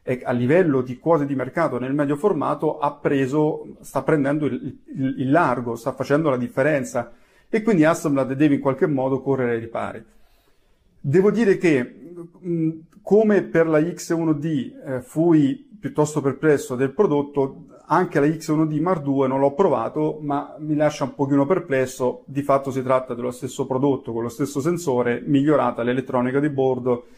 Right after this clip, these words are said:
probabilmente sostituito il processore, ma, eh, di fatto non è che sia stato questo, ci sia questo stravolgimento,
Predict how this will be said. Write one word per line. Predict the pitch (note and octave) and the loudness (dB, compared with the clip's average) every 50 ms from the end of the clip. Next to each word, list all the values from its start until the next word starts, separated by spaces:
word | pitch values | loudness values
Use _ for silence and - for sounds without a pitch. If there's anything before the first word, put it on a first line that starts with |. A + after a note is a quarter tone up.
| _ _ _ _ _ | _ _ _ _ _
probabilmente | - B2+ B2 B2 B2+ B2 B2 C3+ C3 B2+ - A2+ | -2 0 2 2 2 2 2 0 0 -2 -4 -8
sostituito | A#2 A#2 - C3 B2 C3+ C#3 - C3 | -8 -8 -8 -6 -2 -2 0 2 0
il | B2 A#2+ | 0 -2
processore, | - C3+ B2 D3 E3+ E3+ - - C3 B2 A#2+ A#2 A2+ A2 - - _ _ _ _ _ _ _ _ _ _ _ _ _ - - | -2 -4 -2 0 0 -2 0 -2 0 0 0 -2 -4 -6 -8 -16 _ _ _ _ _ _ _ _ _ _ _ _ _ -6 -2
ma, | C3+ C3 A#2+ B2 - - D3 B2+ B2+ B2 | 2 2 2 2 0 -4 -4 -4 -2 -2
eh, | B2 | -2
di | A#2+ B2+ | -2 -2
fatto | B2 C3 B2+ B2 - B2+ B2+ - - | 0 0 0 0 -2 -4 -4 -4 -4
non | C3+ B2+ B2 | -2 0 0
è | B2+ | 0
che | B2 - B2+ | 0 -2 -4
sia | B2 C3 A#2+ | -4 -4 -4
stato | - - B2+ B2+ B2+ A#2+ A2+ | -2 -2 -2 -2 -2 -4 -4
questo, | - C3+ B2+ B2+ - C3 B2 B2 | -4 -6 -8 -6 -4 -6 -4 -4
ci | - C3 | -4 -2
sia | A#2+ C3+ B2 | 0 0 2
questo | B2+ B2+ B2+ - C3 | 0 0 -4 -6 -10
stravolgimento, | - - B2+ B2+ B2 B2 B2+ B2 A#2+ B2+ B2+ C3 A#2+ A2+ G#2+ G#2+ - - A2 - | -6 -2 -2 -2 0 -2 -2 -4 -2 -2 -2 0 0 -2 -2 -4 -6 -6 -8 -8